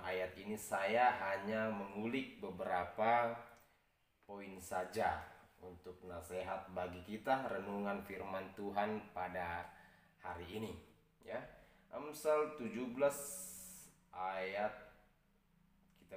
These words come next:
buka ayat yang keempat. Begini bunyinya. "Orang yang berbuat jahat memperhatikan bibir jahat.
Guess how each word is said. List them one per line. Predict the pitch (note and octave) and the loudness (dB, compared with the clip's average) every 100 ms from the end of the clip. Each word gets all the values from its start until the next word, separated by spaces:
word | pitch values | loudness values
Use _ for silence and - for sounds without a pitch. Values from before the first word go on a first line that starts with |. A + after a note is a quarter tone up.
| F#2 | -10
buka | F#2 F2+ F#2 G#2 G2+ | -12 -2 2 2 2
ayat | G2 F#2+ F#2+ F#2+ | -2 -2 -2 -4
yang | F#2 F2+ F2 F2 | -4 -6 -6 -8
keempat. | - F2+ F2 E2+ E2+ - F2+ - - - - | -8 -8 -6 -8 -10 -4 -4 -4 -10 -20 -18
Begini | F2 F2+ G2+ F#2+ | -16 -12 -10 -10
bunyinya. | F#2 G2+ F#2+ - - - - - - - - - - - _ B2+ | -8 -8 -8 -10 -16 -20 -20 -20 -20 -20 -20 -20 -20 -20 _ -2
"Orang | C3 F3 F#3+ | 0 0 0
yang | D#3+ B2 G#2+ | 2 2 2
berbuat | G2+ G2+ G2 G2 G2 - | 0 -2 0 2 2 -2
jahat | G2+ G3 - D3 E3 - - A2 | 2 4 8 10 8 4 -8 -4
memperhatikan | G#2 G2+ G#2+ F#2 F#2+ - G2+ B2+ C3+ | -4 -2 -4 -2 -2 -4 -6 0 2
bibir | G#2+ F#2 G2+ F#2+ | 0 -4 -8 -8
jahat. | F2 G2+ G2 G2+ G2 | -4 -2 0 0 0